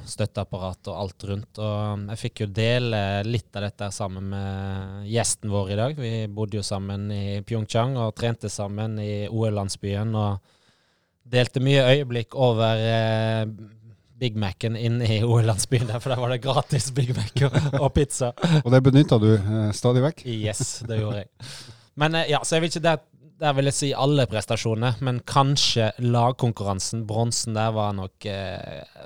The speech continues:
Speaker 1: ekstremt høydepunkt, for det er så, vi var så underdog som du kan få det, og ikke minst så er det en lagkonkurranse, en lagseier. Så det er ganske kult.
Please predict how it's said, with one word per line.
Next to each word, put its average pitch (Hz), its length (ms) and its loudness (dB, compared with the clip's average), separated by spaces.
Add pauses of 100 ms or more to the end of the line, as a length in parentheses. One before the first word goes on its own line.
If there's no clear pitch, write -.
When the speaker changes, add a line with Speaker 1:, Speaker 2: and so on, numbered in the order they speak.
(380)
Speaker 1:
ekstremt 113 520 -4
høydepunkt, 104 380 -4
for 123 60 -4
det 117 120 2
er - 60 -4
så, 107 120 0 (280)
vi 107 100 -4
var 113 140 0
så - 200 -8
underdog 101 440 -4
som 104 180 -10
du 101 100 -4
kan 101 160 -6
få 98 280 -2
det, 104 100 -4
og 113 60 -2
ikke 101 180 -8
minst 98 200 -8
så 98 80 -4
er - 40 -6
det 90 140 -8
en 98 60 -6
lagkonkurranse, 95 760 -8
en 98 100 -8
lagseier. 95 720 -6 (320)
Så - 80 -20
det 113 80 -4
er 107 80 0
ganske 92 240 -8
kult. - 260 -18